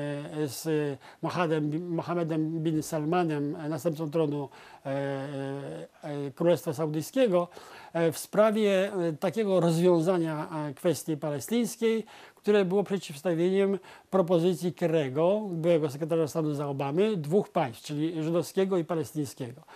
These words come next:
że będzie jedno państwo, e, żydowskie, ale za to,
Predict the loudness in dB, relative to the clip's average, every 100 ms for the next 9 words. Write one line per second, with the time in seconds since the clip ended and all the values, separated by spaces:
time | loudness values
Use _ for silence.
0 | -20 -20 -12 -2 2 2 2 2 2 4
1 | 4 4 2 2 0 -4 -4 -2 -2 -4
2 | -4 -2 -4 -6 -6 -6 -4 -4 -4 -4
3 | -2 0 0 2 2 2 2 0